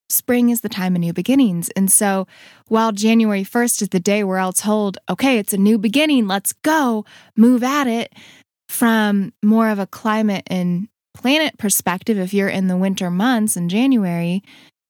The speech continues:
it's time for reflection. It's time to be taking inventory. It's time to be seeing what's working. It's time to go within. So you can use these months for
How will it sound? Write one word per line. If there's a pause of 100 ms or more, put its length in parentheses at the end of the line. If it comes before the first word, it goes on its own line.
(760)
it's
time
for
reflection. (1120)
It's
time
to
be
taking
inventory.
It's
time
to
be
seeing
what's
working.
It's
time
to
go
within. (720)
So
you
can
use
these
months
for